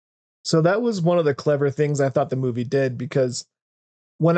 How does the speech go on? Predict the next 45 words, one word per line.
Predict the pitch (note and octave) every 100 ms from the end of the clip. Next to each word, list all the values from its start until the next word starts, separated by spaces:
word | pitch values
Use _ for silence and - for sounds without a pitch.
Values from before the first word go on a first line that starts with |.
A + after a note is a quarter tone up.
| D#3+
when | E3+ E3
that | E3+
scene | G3 F#3+
started | F#3 D#3+
to | C#3
play | A#2+ D3+ C#3
out, | D3+ C3 A2+ - -
I | D#3+
thought | D#3 D#3+ C#3+ D3 _ -
Clooney | - E3 D#3+ D3+
was | C#3+ C3
gonna | C#3 C3
be | C3 C3 B2 A#2 A#2 _ _ _ _ _ _ _ -
the | B2+ D3+ B2+ A#2
"I | D3+ D#3+
have | D3+ D3
all | D3 C#3
the | C#3
answers" | C3 C3 - C3
guy. | C3+ C3+ B2 B2 A#2
I | E3
thought | E3+ F3+
he | D3+ E3+
was | D#3+
going | D#3 D#3
to | C#3 D3 C#3+
actually | C#3 - - C#3 C3 A#2+ A#2 _ _ _ _ _ _ -
fix | - E3+ -
the | D3
situation. | C3 C#3+ - C3+ C3+ C3 A2+
In | A3 A#3
the | G#3
end, | A3 D#3+
he | C#3
didn't | F#3 A#3
really | D3+ C3+ D#3 D3+ C#3
do | B2+ C#3
anything. | C#3 D3 - G#2+ G#2+
He's | C#3 C3+
like, | C3+
"Yeah, | D3+ C3
no, | C#3 B2+
dude, | B2+ B2
you're | C3+
fucked. | - B2+ A#2 -